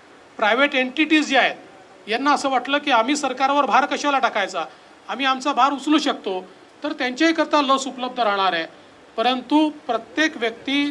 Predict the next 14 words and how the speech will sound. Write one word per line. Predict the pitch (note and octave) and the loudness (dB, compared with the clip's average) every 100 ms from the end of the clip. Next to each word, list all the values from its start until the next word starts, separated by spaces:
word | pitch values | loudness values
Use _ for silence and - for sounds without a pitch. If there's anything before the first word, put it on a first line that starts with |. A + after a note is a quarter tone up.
| C#4+ | -6
ज्याला | G3+ G#3 A#3+ | -4 4 4
लस | B3 A#3 A#3 | 4 2 0
आवश्यक | G3 A#3 C4+ C#4 - | 0 0 0 0 2
आहे | G3+ F3 - - - - | 2 2 -4 -20 -16 -4
आणि | G3+ | -2
ज्याला | A#3 A#3+ | 2 2
ती | B3 C4 | 2 0
मोफत | G3 G#3 C#4+ C#4+ | -6 0 0 2
हवी | B3 A3 | 0 2
आहे, | F3 D#3+ - - - | 0 -2 -8 -20 -10
त्याच्याकरता | G#3 G3 C4 B3+ A3+ A3 A#3+ C4+ | -6 0 0 2 0 4 4 4
माननीय | G#3 F#3+ G#3+ A3 B3+ | -2 -2 -2 -2 -2
मोदीजींच्या | A#3+ G3 G3+ A#3 A3 G#3+ B3 A#3+ | -2 -6 -4 -6 -6 -2 2 2
नेतृत्वामध्ये | G3 G3 A3+ A3+ A3 G3 G3+ | 0 -4 -4 0 0 2 2